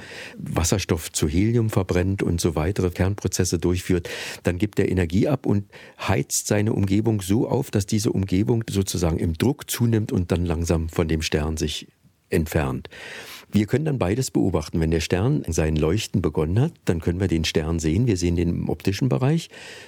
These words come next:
Und drumherum sehen wir dann das Gas. Wir sehen das Gas in zwei Formen eigentlich.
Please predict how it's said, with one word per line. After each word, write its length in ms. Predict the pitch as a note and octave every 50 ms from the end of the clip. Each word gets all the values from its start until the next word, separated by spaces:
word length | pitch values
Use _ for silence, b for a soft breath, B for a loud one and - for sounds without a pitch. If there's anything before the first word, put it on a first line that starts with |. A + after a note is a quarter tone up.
| B B B _
Und 200 | - A#2 G2+ -
drumherum 640 | G2+ C3+ F3+ E3 D3 C#3+ B2+ G#2+ G#2+ A#2 C3+ C3+ -
sehen 260 | G#2 G#2 A2 B2 C3
wir 100 | B2+ A2+
dann 300 | A2 G#2 G2+ G#2+ A2 -
das 200 | G#2 G#2 - -
Gas. 380 | - D#2 D2 D2 C#2+ - -
Wir 140 | - F2 F2
sehen 160 | D#2+ G2 A2
das 180 | A#2+ A#2+ G#2+ -
Gas 200 | - A#2 A#2 -
in 180 | - B2+ A#2 - _
zwei 440 | - - - G2 G2+ A#2 - - - _
Formen 400 | - - B2+ C#3+ D3 A#2 E2+ -
eigentlich. 440 | - D#2 D2 D#2 D#2 - D2+ D#2